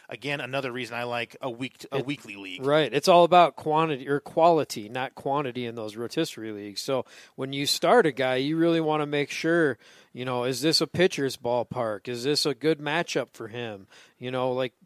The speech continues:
Speaker 2: look at those peripherals as much as you can because, you know,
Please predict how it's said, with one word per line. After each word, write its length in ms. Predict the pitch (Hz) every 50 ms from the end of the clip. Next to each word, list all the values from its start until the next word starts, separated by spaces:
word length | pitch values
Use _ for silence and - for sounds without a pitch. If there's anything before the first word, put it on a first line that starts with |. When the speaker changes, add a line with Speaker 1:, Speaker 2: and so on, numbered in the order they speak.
| - 131
Speaker 2:
look 260 | 127 131 151 160 - 175
at 80 | -
those 220 | - 180 175 160 -
peripherals 640 | - - 147 147 165 175 - 135 123 117 117 110 120
as 100 | 120 110
much 280 | 120 131 139 143 -
as 120 | 135 113 113
you 60 | 120
can 400 | - - 147 156 156 131 113 101
because, 460 | 101 110 - 135 120 117 110 - - - - - - - _ _
you 160 | - - 123 117
know, 240 | 107 98 101 -